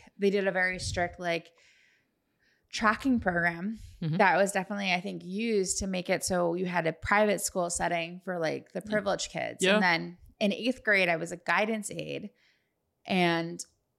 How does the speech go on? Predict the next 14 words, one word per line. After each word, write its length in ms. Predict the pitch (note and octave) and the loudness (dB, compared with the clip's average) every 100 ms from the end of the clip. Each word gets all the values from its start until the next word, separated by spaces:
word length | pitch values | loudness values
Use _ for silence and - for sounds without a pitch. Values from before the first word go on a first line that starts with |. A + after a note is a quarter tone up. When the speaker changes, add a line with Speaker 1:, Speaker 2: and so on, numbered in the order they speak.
| _ _ _ _ _ _ _ - F3+ | _ _ _ _ _ _ _ -2 4
Speaker 1:
I 340 | F#3 E3 - - _ | 4 4 0 -10 _
would 140 | - F#3+ | 0 2
hear 300 | G#3 G#3 G3+ | 2 2 2
the 60 | G3 | 0
conversations, 720 | F3+ E3+ C4+ C4+ B3 A3 G#3+ | -2 -2 -4 -2 -2 -2 -4
and 80 | |
then 120 | G3 F#3+ | -2 0
I 160 | F3+ | 0
just 220 | F3 - F#3 | -4 -6 -2
noticed 440 | G#3 G3 F3+ - | 0 0 -2 -8
a 40 | |
pattern 480 | - F3 F#3 G3 F#3 | -2 0 4 4 4
of 120 | E3+ E3 | 0 -2
how, 560 | F#3+ F3+ F3+ F3 F#3 | -2 0 2 0 -4